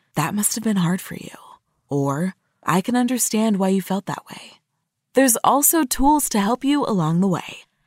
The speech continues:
Set up a money management system or make an appointment with a financial advisor. It doesn't matter how you create a shared vision,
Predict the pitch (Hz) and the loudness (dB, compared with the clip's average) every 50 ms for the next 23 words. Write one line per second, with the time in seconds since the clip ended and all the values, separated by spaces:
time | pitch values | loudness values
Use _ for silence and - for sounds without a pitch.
0 | _ _ - - - 208 226 269 277 - 277 233 196 180 185 208 202 185 180 202 | _ _ -2 2 2 4 4 2 2 4 4 4 6 4 4 4 4 4 4 2
1 | 226 240 208 - - 160 147 - - 135 131 - - - - - - - _ _ | 0 -2 -2 -2 -2 -4 -4 -4 -4 -2 -2 -4 -4 -6 -12 -16 -20 -20 _ _
2 | _ _ _ _ - 165 165 160 156 151 - 175 160 156 151 - - 147 151 160 | _ _ _ _ 2 4 4 6 4 2 2 2 0 0 -2 -2 -4 -4 -2 -2
3 | 175 202 208 - 208 202 - 196 - 208 202 202 214 220 214 - 202 196 175 196 | -2 -4 -4 -4 -6 -6 -6 -4 -2 0 0 0 0 0 -2 -2 -4 -2 -2 -2
4 | 196 214 220 196 - - - - - - _ _ _ _ _ _ - - 190 - | -2 -2 -2 -4 -4 -6 -10 -16 -20 -20 _ _ _ _ _ _ -4 -4 0 0
5 | 254 269 269 - 285 202 196 185 180 185 180 170 151 170 - - - 170 180 185 | 0 2 2 0 0 2 2 2 4 4 2 2 0 -2 -4 -2 2 2 4 4
6 | 180 170 156 - - - 147 139 135 135 135 - - 147 143 139 131 147 143 131 | 4 2 0 -2 -4 -4 -2 -2 -2 -2 -2 -4 -4 -4 -4 -4 -4 -4 -4 -4
7 | - - - | -4 -8 -10